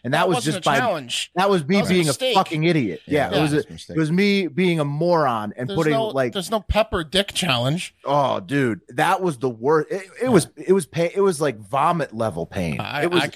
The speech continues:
Speaker 2: I, I believe it. I, we used to put Icy Hot on our junk as a dare.
Speaker 1: No, it was
Speaker 2: That
Speaker 1: ten times worse
Speaker 2: it's
Speaker 1: than
Speaker 2: worse
Speaker 1: that.
Speaker 2: than
Speaker 1: It was
Speaker 2: that,
Speaker 1: cra-,
Speaker 2: yeah.
Speaker 1: it was
Speaker 2: Ugh.
Speaker 1: crazy.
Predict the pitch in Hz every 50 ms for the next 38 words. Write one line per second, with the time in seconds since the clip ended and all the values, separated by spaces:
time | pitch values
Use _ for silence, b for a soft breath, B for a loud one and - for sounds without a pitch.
0 | - 147 151 151 135 139 123 127 139 131 123 117 101 - 123 139 135 - - -
1 | - 143 156 165 151 - 160 135 - 156 143 117 135 170 190 - - 135 117 127
2 | 120 117 - - - 120 117 113 110 117 117 - 120 120 120 - 123 113 113 110
3 | 113 127 127 139 170 196 196 190 160 - - - - 190 190 190 175 170 175 165
4 | 151 139 160 165 165 - 127 120 107 92 98 139 156 139 - 117 117 156 139 123
5 | - 117 117 101 - - 131 131 113 78 - - - - -